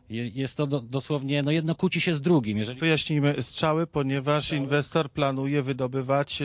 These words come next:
Speaker 2: to poprzez, no, wybuchy,
Speaker 1: Tak.
Speaker 2: e, które, no, będą miały jakąś tam falę uderzeniową. No to jeśli, e, wchodzimy do takiej sztolni, ch-, chodnika podziemnego, no to trudno sobie to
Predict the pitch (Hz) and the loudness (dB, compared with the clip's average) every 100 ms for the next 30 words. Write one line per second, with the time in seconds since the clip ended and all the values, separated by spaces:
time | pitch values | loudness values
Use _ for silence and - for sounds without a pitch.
0 | 131 135 127 127 - 139 131 - 139 135 | -2 -2 -2 -4 -4 -2 -2 -2 -4 -4
1 | 143 139 139 127 151 151 139 139 123 120 | -2 -2 -4 -4 -2 0 -2 -2 -2 -4
2 | - - 110 123 123 120 127 123 131 127 | -8 -20 -6 -2 0 -2 -6 -10 -6 -2
3 | 127 123 123 123 123 123 127 135 120 113 | -2 -2 -4 -4 -4 -4 -4 -2 -2 -4
4 | - 107 117 107 117 117 123 123 135 151 | -6 -8 -8 -6 -6 -4 -4 -2 0 2
5 | 117 110 110 110 120 117 - 123 120 - | 0 -2 -8 -6 -6 -4 -6 -6 -6 -8
6 | - 135 123 - 123 127 131 127 123 131 | -12 -8 -6 -6 -4 -4 -4 -4 -6 -4
7 | 120 - 123 123 131 135 139 127 113 123 | -6 -4 -4 -2 -2 -2 -4 -8 -10 -12
8 | 123 131 120 127 127 135 120 123 117 113 | -10 -8 -8 -6 -6 -6 -4 -4 -4 -6
9 | 131 123 120 123 120 113 110 120 117 117 | -6 -6 -8 -10 -10 -12 -10 -10 -10 -10